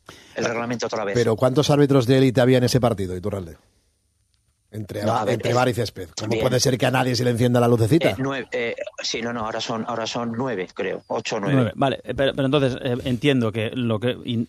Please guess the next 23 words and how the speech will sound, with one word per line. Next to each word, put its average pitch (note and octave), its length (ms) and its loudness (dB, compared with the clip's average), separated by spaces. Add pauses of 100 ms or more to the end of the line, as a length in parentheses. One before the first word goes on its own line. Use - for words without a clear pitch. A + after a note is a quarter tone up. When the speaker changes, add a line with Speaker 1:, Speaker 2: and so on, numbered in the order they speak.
Speaker 3:
interpreto A#2+ 960 -2
de A2 80 -4
lo A2+ 120 -2
que A#2+ 120 -4
estás B2+ 200 -4
explicando B2+ 520 -2
y A2 80 -4
de G#2+ 80 -4
lo G#2+ 80 -2
que C3 100 -4
ha A#2+ 60 0
pasado, E3 480 0 (340)
que B2 140 -2
el B2+ 80 2
árbitro D3 420 2
de C#3 100 4
var A2+ 340 0 (800)
se - 280 -2
equivoca C3 680 2 (640)
al B2+ 180 0
interpretar B2 680 2
esa A2 180 -4
jugada F3 720 2